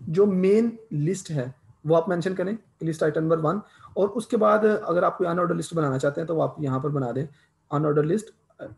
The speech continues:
और उसकी आप, अ, लिस्ट बनाएं। तो आप देखेंगे जब इसको मैं शो करता हूँ, ये देखें, यहाँ देखें, तो item number वन जो है main list है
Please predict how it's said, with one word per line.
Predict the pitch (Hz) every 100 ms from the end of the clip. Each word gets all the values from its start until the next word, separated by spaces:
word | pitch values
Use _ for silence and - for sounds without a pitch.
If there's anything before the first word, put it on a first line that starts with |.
| _ _
और | 156
उसकी | 156 - 175
आप, | 143 135 147
अ, | 151
लिस्ट | 151 135 156 151
बनाएं। | 175 170 175 - _
तो | -
आप | 160
देखेंगे | 170 202
जब | 208 190
इसको | 190 -
मैं | 196
शो | 190 175
करता | 175 160 170
हूँ, | 175
ये |
देखें, | 143 143 147
यहाँ | 143 143
देखें, | 139 202
तो | 220 _ _ -
item | 160 202
number | 202 196
वन | 156 170
जो | 208
है | 214 196
main | 156 151 202 240 - _ _ -
list | 170 233 -
है | 262 277